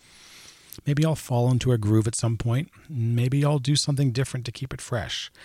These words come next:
I really don't know. I just wanna see what's out there. And maybe check out that road with the word "but" in it. So that's it for this episode. Thank you so much for listening.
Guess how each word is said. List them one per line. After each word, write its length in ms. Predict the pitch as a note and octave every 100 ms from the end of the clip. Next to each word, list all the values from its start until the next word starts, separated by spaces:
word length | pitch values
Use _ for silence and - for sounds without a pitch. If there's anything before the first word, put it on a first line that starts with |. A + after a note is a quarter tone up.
| - - - _ _ -
I 80 | B2+
really 280 | A#2+ A#3
don't 280 | G3 D#3+ F3+
know. 340 | B2+ B2+ F2+ - - _ _ _ _ _ _ _ _ _ - -
I 80 | -
just 240 | G#2+ C#3+ F#3+
wanna 160 | F#3+
see 180 | C#3+ D3
what's 220 | C3+ -
out 200 | G#2+ B2
there. 260 | - - - _ _ _ _ _ _ _ _ _ - -
And 80 | G2
maybe 240 | A2+ C3
check 320 | B2 - A#2
out 100 | A#2 A2
that 220 | A#2 G2+
road 260 | G2+ A2+
with 140 | A2 G#2+
the 100 | A#2+
word 380 | F#2+ A2+ G2+ E2+
"but" 200 | - -
in 160 | D2+
it. 120 | G#1+ - _ _ _ _ _ _ _ _ _ _ _ _ - - - - - G#2
So 160 | - D3
that's 240 | D3 -
it 80 | D#3
for 100 | -
this 220 | A#2+ A2
episode. 480 | F2 F2 - C#2 C2 - _ _ -
Thank 280 | - D#3 E3
you 80 | E3+
so 260 | - B2
much 220 | G#2+ G#2
for 160 | - F2
listening. 420 | D#2+ - F#2+ F2+